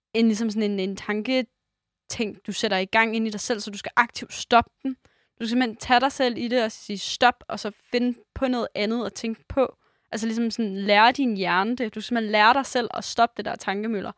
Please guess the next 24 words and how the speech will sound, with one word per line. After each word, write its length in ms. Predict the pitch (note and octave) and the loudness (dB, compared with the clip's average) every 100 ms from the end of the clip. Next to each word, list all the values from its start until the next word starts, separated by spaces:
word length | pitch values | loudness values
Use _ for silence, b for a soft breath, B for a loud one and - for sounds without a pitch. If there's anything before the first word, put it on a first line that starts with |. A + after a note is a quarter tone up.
| b b b b _ _ | b b b b _ _
Fordi 180 | A3 G#3+ | -2 -2
at 100 | G3 _ - | -2 _ -12
det 100 | A3 | -4
er 60 | A#3+ | -2
ligesom, 260 | B3 C4 | 0 0
du 60 | B3+ | 0
ved, 140 | A3+ | 0
når 80 | G#3 | 0
man 260 | G#3 G3 G3 | -2 -4 -4
giver 140 | G3 | -6
sig 120 | G3+ | -6
selv 180 | - A#3+ | -2 0
lov 140 | G#3+ G#3+ | 0 -2
til 100 | A#3 | -6
at 60 | |
spise 240 | - A3 - | -6 -6 -4
slik, 220 | B3 A#3+ | -2 -2
inden 160 | - A3 | -2 -4
man 120 | G#3 | -4
har 80 | G3+ | -2
lavet 160 | F3+ F3+ | -4 -4
sin 120 | G3+ | -6
opgave 260 | G#3 G#3 | -2 -4
færdig, 400 | G3 F3+ F3+ G#3+ | 0 2 2 0